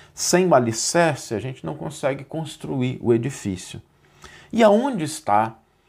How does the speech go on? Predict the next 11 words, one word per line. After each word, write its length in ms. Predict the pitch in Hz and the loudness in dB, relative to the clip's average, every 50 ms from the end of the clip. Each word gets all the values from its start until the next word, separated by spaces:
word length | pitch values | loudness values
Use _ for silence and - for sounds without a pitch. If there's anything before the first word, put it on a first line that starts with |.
| _ - _ _ | _ -20 _ _
a 100 | - 139 | 2 2
base, 720 | 110 101 92 135 127 113 107 101 90 82 - - - - _ _ _ _ _ _ | 2 4 4 6 6 6 4 2 -2 -8 -14 -16 -18 -20 _ _ _ _ _ _
né? 140 | - - - | -18 -18 -10
O 80 | - - | -10 -10
começo, 720 | - - 165 151 143 143 143 135 110 - - - - - | -4 -2 0 0 2 2 4 4 4 4 2 -4 -12 -16
o 20 | 131 | -10
princípio 720 | - - 147 160 151 - - - - 202 180 175 - 117 | -8 -6 -4 -4 -4 -4 -6 -8 -6 -6 -8 -4 -4 -4
da 140 | 107 113 117 | -2 0 -2
vivência 720 | 113 113 143 147 113 101 113 139 143 143 131 - - 117 | 0 -2 -4 -4 -4 -2 -2 -2 0 -2 -4 -4 -4 -2
do 100 | 107 107 | -2 0
Evangelho? 540 | 107 98 104 95 87 87 92 76 64 55 - | -2 -2 -2 -6 -6 -4 -6 -6 -6 -8 -12